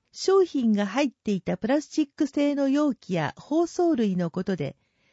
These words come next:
プラマークが目印です。集められた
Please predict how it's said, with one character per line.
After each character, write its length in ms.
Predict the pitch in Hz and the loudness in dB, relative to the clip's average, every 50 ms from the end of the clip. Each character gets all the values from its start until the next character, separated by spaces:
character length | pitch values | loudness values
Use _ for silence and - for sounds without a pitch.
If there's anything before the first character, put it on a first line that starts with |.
| _ _ - | _ _ -2
プ 100 | 277 294 | 2 2
ラ 160 | 349 381 381 | 2 2 2
マ 160 | 392 381 370 | 0 -2 -2
ー 60 | 339 | -4
ク 140 | - - 214 | -4 -4 -4
が 200 | 185 175 175 175 | -2 -2 -2 -2
目 160 | 170 185 190 | -2 -2 0
印 340 | - 254 240 233 - - - | 2 2 2 2 0 -2 -8
で 140 | - 110 - | -12 -12 -14
す。 160 | - _ _ _ _ _ _ _ _ _ _ _ _ _ _ _ _ _ _ _ _ _ _ - | -14 _ _ _ _ _ _ _ _ _ _ _ _ _ _ _ _ _ _ _ _ _ _ -8
集 260 | 262 262 - - 349 | -8 -8 -2 -2 0
め 140 | 339 370 370 | 2 2 2
ら 140 | 359 370 359 | 2 2 2
れ 160 | 349 302 269 | 2 0 0
た 240 | - 214 190 175 | -2 -4 -6 -6